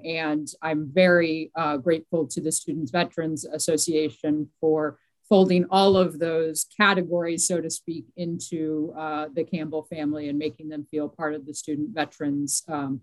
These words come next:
Club. Uh, one of our recent events, Friday night, we got together and did an honorary stair climb over at,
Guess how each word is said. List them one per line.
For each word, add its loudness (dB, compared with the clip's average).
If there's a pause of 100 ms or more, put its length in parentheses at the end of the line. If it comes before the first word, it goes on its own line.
Club. -4 (540)
Uh, 0
one 4
of 4
our 4
recent 4
events, -2
Friday 4
night, -4
we 0
got 0
together 0
and -6
did 0
an -4
honorary -2
stair 0
climb -2
over 0
at, -2